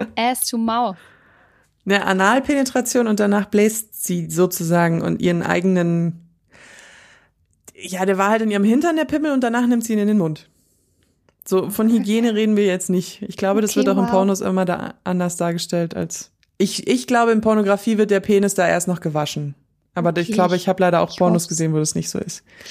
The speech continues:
Speaker 1: Äh, also an der Stelle möchte ich gerne sagen, ähm, das ist ja hier ein urteilsfreier Raum.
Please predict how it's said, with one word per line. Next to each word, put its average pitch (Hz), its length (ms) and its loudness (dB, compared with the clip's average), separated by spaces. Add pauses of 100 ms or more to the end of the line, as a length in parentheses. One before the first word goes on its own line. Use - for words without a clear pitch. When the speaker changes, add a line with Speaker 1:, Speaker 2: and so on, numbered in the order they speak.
(600)
Speaker 1:
Äh, 214 340 -2 (100)
also 214 200 2
an 214 120 2
der 226 180 2
Stelle 226 280 0
möchte 220 220 -2
ich - 80 -12
gerne 208 260 0
sagen, 202 480 -2 (100)
ähm, 202 260 0
das 208 120 -6
ist - 160 -4
ja 220 60 2
hier 220 240 2
ein 202 200 2
urteilsfreier 208 1000 -2
Raum. 175 360 0